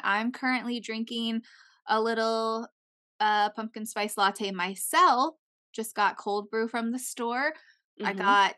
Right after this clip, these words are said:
Speaker 1: the Starbucks non-dairy pumpkin spice creamer, and it's topped off with some coconut spray can whipped cream,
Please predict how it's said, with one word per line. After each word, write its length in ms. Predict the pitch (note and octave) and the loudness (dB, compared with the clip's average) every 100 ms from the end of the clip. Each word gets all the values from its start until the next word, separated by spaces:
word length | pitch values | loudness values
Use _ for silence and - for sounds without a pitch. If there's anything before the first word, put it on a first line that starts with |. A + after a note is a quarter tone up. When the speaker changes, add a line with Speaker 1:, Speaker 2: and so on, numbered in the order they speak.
| - | -10
Speaker 1:
the 520 | - F#3+ G3 F#3+ F#3+ F#3+ | -10 -4 0 4 2 0
Starbucks 680 | - G#3+ G3+ G3+ G3 F#3+ - | 0 2 2 0 -2 -2 -8
non-dairy 800 | F#3 F#3 F#3 F#3 F#3+ F#3+ F#3 F#3+ | -4 -4 -4 -6 -4 -2 -2 -4
pumpkin 380 | G3+ G#3 G3 F#3+ | -4 -8 -8 -8
spice 420 | F#3 G#3 F#3 F#3+ | -4 -2 -2 -4
creamer, 400 | - C4+ D4 E4+ F4+ F#4+ - | -10 -8 -6 -2 2 2 0
and 480 | F4 A4 D5+ C#5 - | -4 -4 -4 -6 -6
it's 220 | D#4 - _ - | -8 -10 _ -12
topped 380 | - G3 F#4 - | -4 -4 -4 -4
off 300 | B3 B3 B3+ | 2 2 2
with 240 | A3 G#3+ G#3+ - | 0 -4 -4 -10
some 500 | - A#3 G#3+ G3+ G3+ - - _ - | -8 -2 0 0 -2 -10 -20 _ -8
coconut 680 | C#4 C4+ E4+ E4+ E4 E4 D#4 _ _ _ | -4 -2 -2 0 2 2 0 _ _ _
spray 540 | - - - A#3 C4 | -8 -8 -4 -2 0
can 420 | C4 - D4+ D4+ C#4+ | -2 -2 0 0 0
whipped 260 | D#4 D4+ - | -4 -4 -12
cream, 420 | - D#4+ F4+ | -10 -8 -6